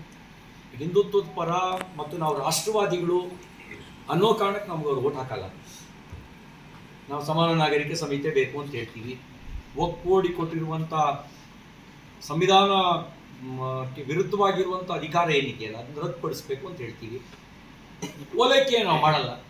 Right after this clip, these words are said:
ಆ ಕಾರಣಕ್ಕೆ ಅವ್ರು ನಮಗೆ ವೋಟ್ ಹಾಕಲ್ಲ. ಹಾಗಾಗಿ ಅದು ಪೂರ್ಣ ಎಣಿಕೆ ಆಗೋವರೆಗೂ ನಾವು ನಿರೀಕ್ಷೆ ಇಟ್ಕೊಂಡೇ ಕಾಯ್ತೀವಿ.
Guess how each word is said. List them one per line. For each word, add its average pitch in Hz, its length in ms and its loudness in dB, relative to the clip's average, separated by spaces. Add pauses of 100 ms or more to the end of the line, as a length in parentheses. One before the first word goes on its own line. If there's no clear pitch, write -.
(220)
ಆ 226 120 6
ಕಾರಣಕ್ಕೆ 254 340 2
ಅವ್ರು 175 140 4
ನಮಗೆ 165 200 -2
ವೋಟ್ 156 140 -2
ಹಾಕಲ್ಲ. 107 320 -6 (1200)
ಹಾಗಾಗಿ 214 720 -2
ಅದು 180 480 0 (1080)
ಪೂರ್ಣ 233 240 8 (1200)
ಎಣಿಕೆ 233 300 2
ಆಗೋವರೆಗೂ 196 680 4 (800)
ನಾವು 160 320 2 (360)
ನಿರೀಕ್ಷೆ 180 360 4
ಇಟ್ಕೊಂಡೇ 190 420 2
ಕಾಯ್ತೀವಿ. 120 460 -6